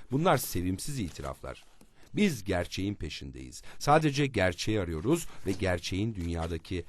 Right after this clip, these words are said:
herkes tarafından bilinmesini istiyoruz. İzleyicilerden gelen bir soru daha var Sayın Peder.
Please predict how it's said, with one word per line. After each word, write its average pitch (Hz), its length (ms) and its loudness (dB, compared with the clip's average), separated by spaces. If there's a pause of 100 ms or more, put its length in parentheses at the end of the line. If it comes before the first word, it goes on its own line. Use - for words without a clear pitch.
(160)
herkes 123 480 0
tarafından 87 580 -4
bilinmesini 95 520 -2
istiyoruz. 69 560 -10 (800)
İzleyicilerden 165 800 2
gelen 110 360 0
bir 117 100 0
soru 120 360 -4
daha 101 220 -2
var 76 160 -6
Sayın 80 340 -6
Peder. 73 540 -8